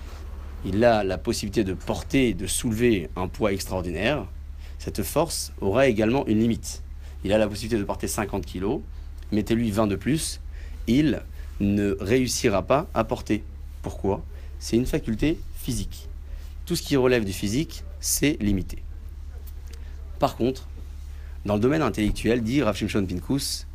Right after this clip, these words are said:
une personne a une capacité qui n'a pas de limite.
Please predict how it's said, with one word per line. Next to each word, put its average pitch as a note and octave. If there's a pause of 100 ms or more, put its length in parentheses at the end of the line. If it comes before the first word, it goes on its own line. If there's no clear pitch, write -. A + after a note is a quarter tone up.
(420)
une G#2+
personne C3 (400)
a A2+ (400)
une G#2+
capacité C3+ (400)
qui -
n'a A2
pas C3+
de G#2+
limite. E2+